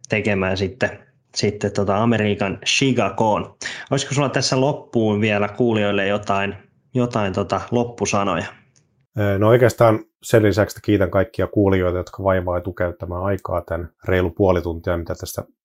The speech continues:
Speaker 2: juteltiin, niin tota, jos ette ole vielä käyneet katsomassa meidän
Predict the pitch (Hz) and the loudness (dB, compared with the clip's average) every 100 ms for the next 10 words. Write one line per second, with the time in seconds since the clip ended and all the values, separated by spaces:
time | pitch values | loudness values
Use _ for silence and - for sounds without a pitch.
0 | - 123 107 95 98 92 87 _ _ 117 | -4 0 2 2 -2 -2 -4 _ _ -12
1 | 92 90 87 87 - 90 - _ _ _ | -8 -6 -6 -6 -4 -6 -6 _ _ _
2 | 107 110 - 98 - 98 101 101 95 92 | 2 4 4 0 0 0 2 2 2 0
3 | 92 90 85 95 - 95 90 87 - 90 | 0 -2 -4 -4 -2 -6 -6 -8 -8 -6
4 | 87 87 | -6 -8